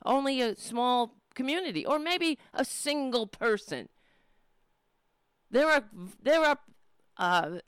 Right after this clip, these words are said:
catastrophic illnesses happening, emergencies happening all over the country right now in different families, and we should all be concerned about that and care enough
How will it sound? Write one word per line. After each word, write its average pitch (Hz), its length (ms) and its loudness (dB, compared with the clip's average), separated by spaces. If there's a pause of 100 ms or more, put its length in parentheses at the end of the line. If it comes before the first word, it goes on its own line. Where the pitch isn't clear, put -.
(240)
catastrophic 262 880 0
illnesses 208 760 2
happening, 185 640 -2 (240)
emergencies 208 1000 2
happening 202 460 2
all 294 520 6
over 269 160 4
the 254 100 2
country 139 520 0
right 110 260 -2
now 113 300 0 (1200)
in 175 140 2
different 208 380 6
families, 156 560 4
and 175 100 2
we 226 80 2
should 214 180 6
all 220 260 10
be 175 200 6
concerned 147 640 0
about 113 360 -2
that 80 260 -8 (600)
and 180 280 2
care 135 460 4
enough 143 480 0